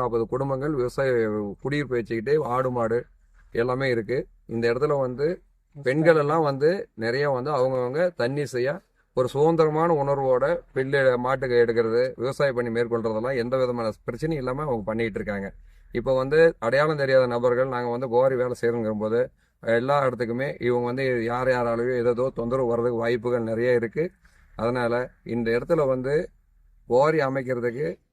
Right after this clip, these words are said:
நாங்க எதிர்ப்பு தெரிவிக்கிறோம். ஏன்னா ஏற்கனவே வந்து டங்ஸ்டன் பிரச்சனையெல்லாம் வந்து மக்கள் கோரிக்கையால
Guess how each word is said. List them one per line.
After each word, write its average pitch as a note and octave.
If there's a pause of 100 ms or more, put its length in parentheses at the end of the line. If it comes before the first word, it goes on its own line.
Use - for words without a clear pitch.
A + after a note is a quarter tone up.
நாங்க B2 (140)
எதிர்ப்பு C3+
தெரிவிக்கிறோம். A#2+ (200)
ஏன்னா C3
ஏற்கனவே C3
வந்து C3
டங்ஸ்டன் B2+
பிரச்சனையெல்லாம் B2
வந்து A#2+
மக்கள் B2+
கோரிக்கையால A#2